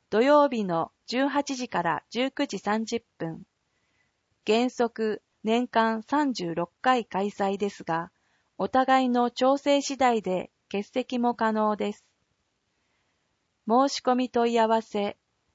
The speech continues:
人権施策課、内線六五六。夕時放送中。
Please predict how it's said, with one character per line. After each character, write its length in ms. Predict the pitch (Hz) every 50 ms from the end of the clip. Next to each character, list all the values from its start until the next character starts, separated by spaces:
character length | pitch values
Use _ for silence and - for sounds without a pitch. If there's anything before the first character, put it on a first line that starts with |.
| _ _ _ _
人 260 | - 214 247 277 285 262
権 240 | - 269 262 262
施 120 | 247 - 240
策 280 | - 247 233 - - _
課、 280 | - 214 214 214 - _ _ _ _ _ -
内 280 | 190 202 220 247 247
線 380 | - - 233 226 226 226 220 - _ _ -
六 280 | - 202 214 - 262 254
五 320 | - 277 269 254 233 202
六。 480 | 170 170 165 - - - 180 175 175 - _ _ _ _ _ _ _ _ _ _ _ _ _ _ _ _ _ _ _ _ _ _ _ _ _ _ _ _ _ _ _ _ _ _ _ _ _ _ _ _
夕 280 | - 214 247 277 277 240
時 480 | 277 262 262 - - 240 247 - - _
放 300 | _ - - 214 214 240
送 280 | 233 - 233 226 226 220
中。 480 | - - - 208 214 208 202 196 -